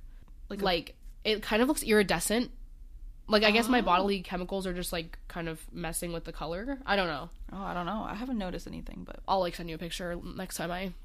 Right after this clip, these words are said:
Speaker 2: think about, oh, like, tomorrow when I'm done with my period. But it's, like, it's not breaking down the material. It's just, like, not fully black.
Speaker 1: Oh, interesting.
Speaker 2: I don't know. But, yeah, so you do replace them. But, you know,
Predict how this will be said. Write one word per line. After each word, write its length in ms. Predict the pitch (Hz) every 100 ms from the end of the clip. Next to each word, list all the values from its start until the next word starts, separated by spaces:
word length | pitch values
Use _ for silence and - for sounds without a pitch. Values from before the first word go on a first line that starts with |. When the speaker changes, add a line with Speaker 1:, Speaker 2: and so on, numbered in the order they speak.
| - -
Speaker 2:
think 160 | 170 180
about, 260 | 185 - -
oh, 180 | 175 185
like, 160 | 180 175
tomorrow 360 | 180 165 180
when 120 | 180
I'm 100 | -
done 100 | 202
with 80 | 196
my 100 | 196
period. 280 | - - 214 - - - -
But 240 | 220 190 -
it's, 160 | 220 254
like, 240 | 247 - - - - - - -
it's 160 | 220 220
not 240 | 269 214
breaking 340 | 185 202 196 202
down 280 | 185 175 170
the 60 |
material. 440 | 165 - 185 160 156
It's 140 | 170
just, 160 | 190 -
like, 200 | 180 - - - - - -
not 540 | 190 185 180 - - -
fully 320 | 190 175 160
black. 400 | 165 160 - - - - - - - 214
Speaker 1:
Oh, 160 | 208
interesting. 400 | 190 196 202 175 185 - - - 403
Speaker 2:
I 80 | 175
don't 80 |
know. 160 | 160 - - - -
But, 240 | 233 - -
yeah, 140 | 175
so 100 | 233
you 80 | 247
do 160 | 277 285
replace 360 | - 180 170
them. 320 | 170 165 170 185
But, 320 | 190 165 -
you 140 | 208 214
know, 280 | 202 190